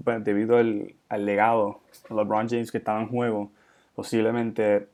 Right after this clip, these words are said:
como tú, como tú bien dijiste, ¿sabes? Miami tenía una presión enorme, habían perdido tres partidos consecutivos,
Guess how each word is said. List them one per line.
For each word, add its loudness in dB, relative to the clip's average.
como 0
tú, -14
como 0
tú 0
bien 4
dijiste, 2
¿sabes? -2
Miami -2
tenía -2
una 0
presión 2
enorme, -2
habían -4
perdido 2
tres 4
partidos -2
consecutivos, -4